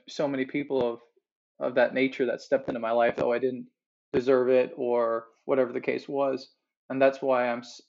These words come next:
I'm such a big proponent, uh, for, uh, for h-, being approachable, um, serving people, you know, having, having an eye out for seeing,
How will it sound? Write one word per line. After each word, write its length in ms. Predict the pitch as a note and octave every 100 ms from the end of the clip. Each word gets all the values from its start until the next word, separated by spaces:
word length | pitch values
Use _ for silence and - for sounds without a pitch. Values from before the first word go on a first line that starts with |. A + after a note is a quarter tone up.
| -
I'm 120 | C#3
such 360 | - D#3+ -
a 60 | C#3
big 280 | C3 C3+ C3
proponent, 480 | C3 - C3 C3 - -
uh, 300 | B2 A2+ A2+ -
for, 300 | C3+ A#2+ - _ _ _ _ _ -
uh, 340 | C3+ B2 - - -
for 320 | - C#3 B2+ -
h-, 120 | - -
being 200 | D3+ D3+
approachable, 680 | C3+ - E3 D#3+ C3+ B2+ - _ _ _ _ -
um, 320 | B2+ B2 B2
serving 500 | - D#3 D3+ D#3+ D3+
people, 680 | D3+ C#3 - B2+ B2+ - -
you 100 | -
know, 280 | C#3 B2 - -
having, 680 | - C#3 C#3+ D3 D3 C#3 - -
having 480 | - C#3 C#3+ C#3+ C3
an 80 | B2
eye 240 | A#2+ B2
out 320 | A#2 A2+ -
for 200 | - B2+
seeing, 500 | B2+ - C#3 C#3 C#3